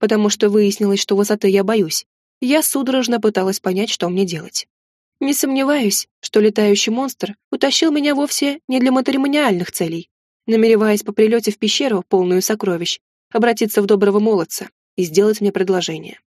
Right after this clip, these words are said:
Нет, все гораздо проще и прозаичнее. Меня явно намеревались или самолично сожрать, или скормить потомству. Очевидно, быть съеденной мне совсем не улыбалось. Так что требовалось срочно придумать план спасения, не надеясь ни на кого.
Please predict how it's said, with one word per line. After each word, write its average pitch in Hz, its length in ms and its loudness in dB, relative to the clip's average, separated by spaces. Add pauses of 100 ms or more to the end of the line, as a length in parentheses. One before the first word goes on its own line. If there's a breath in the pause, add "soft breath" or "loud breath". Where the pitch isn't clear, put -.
(580)
Нет, 262 460 2
все 226 220 0
гораздо 190 420 0
проще 226 440 0
и 240 40 0
прозаичнее. 180 760 -2 (400)
Меня 240 240 2
явно 226 360 4
намеревались 202 680 2
или 208 160 2
самолично 208 500 0
сожрать, 277 480 -2 (260)
или 262 160 0
скормить 208 400 -2
потомству. 180 540 -6 (640)
Очевидно, 202 580 2
быть 190 180 0
съеденной 170 460 0
мне 247 180 -2
совсем 175 400 -4
не 165 80 -2
улыбалось. 170 580 -4 (380)
Так 349 180 0
что 320 160 -2
требовалось 240 540 0
срочно 196 360 -2
придумать 170 420 -4
план 175 200 -4
спасения, 208 680 -4 (320)
не 190 100 4
надеясь 180 500 2
ни 233 60 -2
на 208 120 0
кого. 160 300 -8